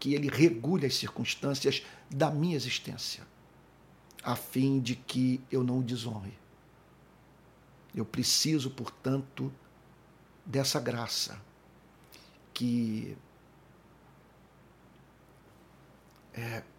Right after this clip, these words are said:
não permite que eu passe por tentação sobre-humana,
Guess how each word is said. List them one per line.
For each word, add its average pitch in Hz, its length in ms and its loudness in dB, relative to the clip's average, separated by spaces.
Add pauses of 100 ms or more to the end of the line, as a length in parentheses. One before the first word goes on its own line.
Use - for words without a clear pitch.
(180)
não 165 160 6
permite 131 840 -2 (1300)
que 160 80 8
eu 160 80 8
passe 160 500 2
por 131 200 -4
tentação 135 800 -2 (220)
sobre-humana, 135 920 -2